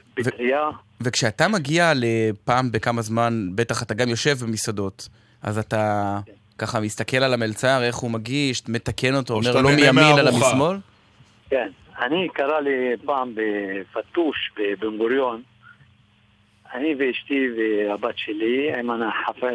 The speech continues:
Speaker 1: עם הנכדים, אנחנו יושבים, אני רק רואה, לקח הזמנה, לקחה הזמנה, מישהי לקחה הזמנה, ובאה איתי עם ההזמנה. באה אליי עם ההזמנה, אמרתי להם, "תסתכלו איך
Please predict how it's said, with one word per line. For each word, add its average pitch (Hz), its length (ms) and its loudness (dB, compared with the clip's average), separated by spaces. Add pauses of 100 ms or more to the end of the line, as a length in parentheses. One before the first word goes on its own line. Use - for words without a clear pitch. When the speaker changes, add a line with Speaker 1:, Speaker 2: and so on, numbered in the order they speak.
(220)
Speaker 1:
עם 110 120 -2
הנכדים, 110 840 -2
אנחנו 131 340 -8
יושבים, 127 420 -4
אני 165 260 0
רק 175 220 -4
רואה, 170 320 0
לקח 151 380 -4
הזמנה, 156 480 -2
לקחה 156 400 -2
הזמנה, 160 460 -4 (720)
מישהי 147 340 -2
לקחה 151 280 -2
הזמנה, 151 440 -2
ובאה 160 520 0
איתי 165 400 -4
עם 165 100 -2
ההזמנה. 131 420 -4 (400)
באה 160 220 0
אליי 160 280 0
עם 147 120 -4
ההזמנה, 151 520 -2 (640)
אמרתי 185 360 -2
להם, 190 240 -2 (280)
"תסתכלו 240 500 -4
איך 214 120 -2